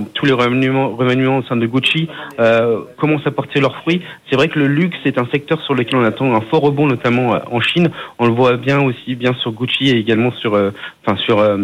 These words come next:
sur Kering, mais également sur L V M H. Donc, euh, un secteur qui se porte bien. Et alors sur Kering,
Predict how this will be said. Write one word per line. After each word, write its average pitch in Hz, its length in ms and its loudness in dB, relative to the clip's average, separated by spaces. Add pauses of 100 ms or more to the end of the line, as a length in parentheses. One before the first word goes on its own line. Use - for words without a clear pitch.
(840)
sur 113 140 -4
Kering, 127 300 2
mais 110 80 4
également 113 320 2
sur 107 140 -2
L 101 80 2
V 110 100 4
M 113 80 2
H. 143 120 2 (400)
Donc, 123 180 -4
euh, 120 300 2 (220)
un 117 60 -4
secteur 143 260 -4
qui 151 100 0
se - 60 -4
porte - 240 -6
bien. 151 180 2
Et 131 140 2 (320)
alors 123 280 0
sur 143 160 -4
Kering, 165 380 2